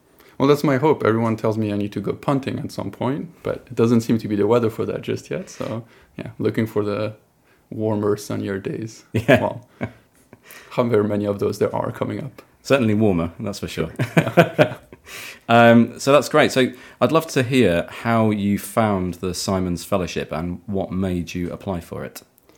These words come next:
Speaker 1: Yeah, so this, uh, showed up on my radar maybe last summer or so.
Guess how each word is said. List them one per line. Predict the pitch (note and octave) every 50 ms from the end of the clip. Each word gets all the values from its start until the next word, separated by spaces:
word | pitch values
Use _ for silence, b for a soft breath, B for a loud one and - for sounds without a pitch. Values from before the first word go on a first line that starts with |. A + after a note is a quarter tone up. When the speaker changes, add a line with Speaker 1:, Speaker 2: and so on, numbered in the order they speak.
| b b b b b b b b b b -
Speaker 1:
Yeah, | E3 E3
so | D#3+ - D#3
this, | C#3 C#3 C3+ - - -
uh, | B2+ B2 A#2+ A#2 A2+ A2+ A2 G#2 - - _ _ _ _ _
showed | - - - C3+ B2
up | B2+ B2 B2+
on | A2+ A2
my | G#2
radar | G2+ G2 G#2 G#2 G2+ G#2 G#2 G#2 G#2 G2+ G2+ G2+ - - -
maybe | C3 C3+ A#2 G#2+ G#2 G#2+
last | G#2 G#2 G2+ G2+ - -
summer | - A2 G2+ G2 F#2+ F#2+
or | G#2 G#2+
so. | - - - G#2 G#2 G#2 A2 A2+